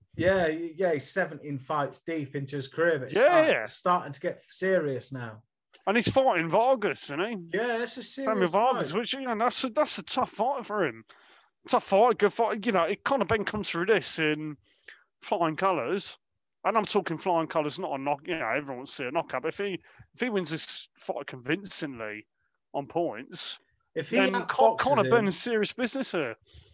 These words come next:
Speaker 1: if he outboxes him, it says more about him than it does about him knocking him
Speaker 2: Yeah.
Speaker 1: out. 'Cause you look at Conor Benn's record, like, he's,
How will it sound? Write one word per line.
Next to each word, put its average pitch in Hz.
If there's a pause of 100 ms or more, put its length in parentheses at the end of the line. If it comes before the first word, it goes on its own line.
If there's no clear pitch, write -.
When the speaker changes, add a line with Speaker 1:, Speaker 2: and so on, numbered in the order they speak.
Speaker 1:
if 180
he 254
outboxes 208
him, 127
it -
says 147
more 180 (280)
about 147
him 120
than 123
it 117
does 131
about 127
him 127
knocking 123
him 202
Speaker 2:
Yeah. 262
Speaker 1:
out. - (380)
'Cause 170
you 202
look 208
at 190
Conor 165
Benn's 147
record, 123 (320)
like, 139 (460)
he's, 202